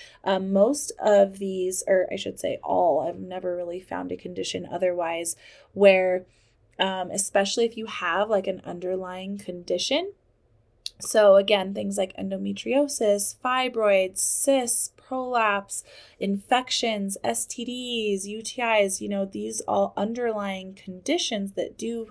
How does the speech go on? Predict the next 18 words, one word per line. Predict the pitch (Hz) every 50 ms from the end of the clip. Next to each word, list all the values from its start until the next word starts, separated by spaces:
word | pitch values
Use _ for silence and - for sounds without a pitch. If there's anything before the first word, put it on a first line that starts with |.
| 208 -
have, | - 208 208 196 190 185 185 - - - - - _ -
like, | 196 196
a | 202
pathological | 196 - - - 233 226 226 - 214 202 196 196 214 226 214 214 208 208 - - 202 190 185 185 185 180 - _ _ -
source | - - - - - 277 320 370 349 214 151 123 - 196 - - - - _ _ _ _ -
are | 202 202
still | 202 - - - - 208 208 214
going | 208 214 208 196 196
to | 202 208 -
affect | 202 196 - - - 208 190 - - - - - _ -
the | 180
pelvic | - - - 190 180 170 147 - -
floor. | - - - - 180 151 120 87 87 - 202 - - - _
So | - - 240 220
some | 214 - - - 277 320 381 392 -
things | - 240 202 196 190 196 196 - - _ _ _ -
physically | - 254 277 262 269 - 240 233 233 - 165 165 160 160 165 190 214 -
can | - - - 196 196 196 190 190 190 190 196